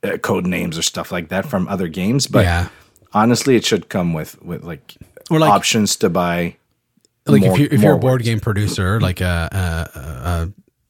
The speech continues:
Speaker 2: a, a company, uh, I don't even call that, like, um,
Speaker 1: A publisher.
Speaker 2: a publisher, thank you, maison d'édition. Um, if you're a board game publisher,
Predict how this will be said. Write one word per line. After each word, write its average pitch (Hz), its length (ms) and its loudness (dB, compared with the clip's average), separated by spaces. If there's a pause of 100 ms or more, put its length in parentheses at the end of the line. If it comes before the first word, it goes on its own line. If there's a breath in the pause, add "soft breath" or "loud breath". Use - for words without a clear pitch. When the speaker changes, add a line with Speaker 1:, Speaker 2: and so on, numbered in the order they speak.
(320)
Speaker 2:
a, 95 40 2
a 92 40 0
company, 87 480 0
uh, 78 340 -2
I 87 220 -4
don't 85 220 0
even 82 180 -2
call 82 240 -2
that, 82 240 -4
like, 82 220 -6
um, 113 280 -4 (1400)
Speaker 1:
A - 40 -18
publisher. 92 480 -2 (300)
Speaker 2:
a 95 60 0
publisher, 87 640 -4
thank 85 220 -4
you, 87 80 -2
maison 90 340 2
d'édition. 87 480 -2 (640 loud breath)
Um, 82 380 2
if 117 100 -6
you're 143 60 2
a - 20 0
board 117 200 0
game 104 120 0
publisher, 98 640 -2